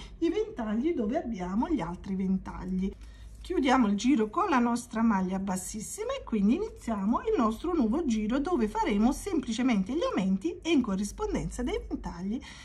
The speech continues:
dei nuovi ventagli. Facciamo le nostre quattro catenelle iniziali e nello stesso punto andiamo a fare il nostro primo aumento.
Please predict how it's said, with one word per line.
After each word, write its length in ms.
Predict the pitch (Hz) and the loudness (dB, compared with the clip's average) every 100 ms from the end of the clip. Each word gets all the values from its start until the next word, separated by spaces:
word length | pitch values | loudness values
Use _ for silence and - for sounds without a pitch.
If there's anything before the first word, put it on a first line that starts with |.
| - | -10
dei 120 | 427 453 | -2 2
nuovi 220 | 233 214 | 4 4
ventagli. 640 | 208 202 196 196 196 190 - - - - - | 2 2 2 -2 -6 -8 -10 -16 -18 -14 0
Facciamo 480 | 554 571 466 427 | 0 4 4 6
le 120 | 370 359 | 4 4
nostre 400 | 302 320 311 320 | 2 2 -4 0
quattro 500 | 294 269 302 359 370 | 6 6 4 -4 -2
catenelle 540 | 285 233 220 220 214 | 0 2 2 4 4
iniziali 680 | 208 196 - 185 165 185 - | 2 0 -2 -2 -2 -4 -6
e 140 | - 254 | 2 10
nello 520 | 226 254 494 523 330 | 10 10 6 2 0
stesso 540 | - 330 359 - 285 | 0 -2 -4 -2 -2
punto 520 | 233 202 180 180 180 320 | 0 -2 -2 -2 -2 -2
andiamo 360 | 381 480 466 539 | 0 0 0 -2
a 120 | 539 | -2
fare 300 | - 254 370 | 2 2 2
il 80 | 381 | 0
nostro 380 | 214 220 320 285 | 0 0 -2 -2
primo 300 | 202 202 202 | 0 2 4
aumento. 760 | 196 180 185 180 208 208 185 | 4 2 0 -2 -2 -2 -2